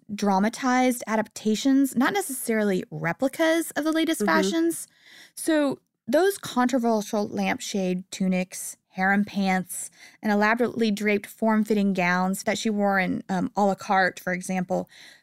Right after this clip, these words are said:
Speaker 1: they were all really exaggerated versions of the Eastern-inspired trends found in the work of one of the most avant-garde couturiers at the time, such as Paul Poiret.
Speaker 2: Mm-hmm.
Speaker 1: For this particular production, though,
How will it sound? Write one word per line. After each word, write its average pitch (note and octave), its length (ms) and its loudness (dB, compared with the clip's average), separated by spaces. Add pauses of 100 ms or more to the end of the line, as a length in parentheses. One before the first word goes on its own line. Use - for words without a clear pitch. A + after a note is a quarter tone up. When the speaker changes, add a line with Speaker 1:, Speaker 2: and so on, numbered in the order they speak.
(100)
Speaker 1:
they F4 100 4
were A4+ 220 4
all B3 220 4
really C#4 460 2
exaggerated G3 1000 2
versions A3 760 2 (100)
of G#3 220 2
the G#3 260 -2
Eastern-inspired G#3+ 960 0
trends F3+ 500 -2
found F#3 520 0
in F#3 80 0
the F3+ 80 0
work F3 340 -2 (220)
of F3+ 320 -2 (360)
one A3 200 2
of G3+ 380 0
the G#3+ 80 2
most F#3 260 0
avant-garde G3+ 480 0
couturiers F3+ 500 -2
at F3+ 60 -6
the F#3 80 -6
time, E3 320 -6
such - 180 -6
as F3+ 120 -4
Paul D#3+ 280 -4
Poiret. E3+ 440 -2
Speaker 2:
Mm-hmm. F3+ 320 -10 (340)
Speaker 1:
For D4 140 2
this F#4 180 0
particular F4+ 540 0
production, F4 560 -2
though, E4+ 340 0